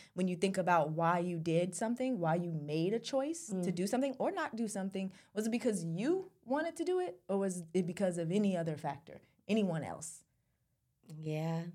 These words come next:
Speaker 1: You know?
Speaker 2: That's a good one. That is a good one.
Speaker 1: Bring it,
Speaker 2: I
Speaker 1: bring it back here.
Speaker 2: Bring it back. I feel like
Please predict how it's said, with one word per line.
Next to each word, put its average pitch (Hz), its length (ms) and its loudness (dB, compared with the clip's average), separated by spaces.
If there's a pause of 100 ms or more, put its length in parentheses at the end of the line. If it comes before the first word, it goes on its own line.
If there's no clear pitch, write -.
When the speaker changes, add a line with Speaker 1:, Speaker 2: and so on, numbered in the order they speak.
(280)
Speaker 1:
You 180 160 -4
know? 180 340 -2
Speaker 2:
That's 160 280 4
a 269 40 2
good 220 180 2
one. 233 480 0
That 202 200 10
is 320 120 6
a 311 80 4
good 262 180 6
one. 285 140 6
Speaker 1:
Bring 247 120 6
it, - 80 4
Speaker 2:
I 247 100 6
Speaker 1:
bring 320 220 -6
it - 80 -10
back 269 200 -8
here. 262 200 -4
Speaker 2:
Bring 285 240 8
it 311 180 4
back. 240 500 10
I 220 80 10
feel 302 220 4
like 262 360 6